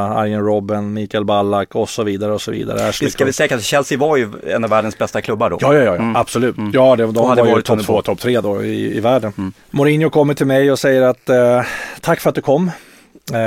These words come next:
Speaker 1: jag tänker, fan, tackar han mig? Alltså, jag hade ju gått <laughs> över engelska kanaler för att ta mig dit liksom. Eh, så sa han, eh,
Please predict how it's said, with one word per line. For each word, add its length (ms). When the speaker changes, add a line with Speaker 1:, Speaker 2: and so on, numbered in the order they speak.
Speaker 1:
jag 100
tänker, 160
fan, 160
tackar 400
han 140
mig? 140
Alltså, 180
jag 60
hade 100
ju 80
gått 380
<laughs> 0
över 300
engelska 360
kanaler 400
för 80
att 80
ta 100
mig 120
dit 220
liksom. 240
Eh, 320
så 140
sa 120
han, 140
eh, 180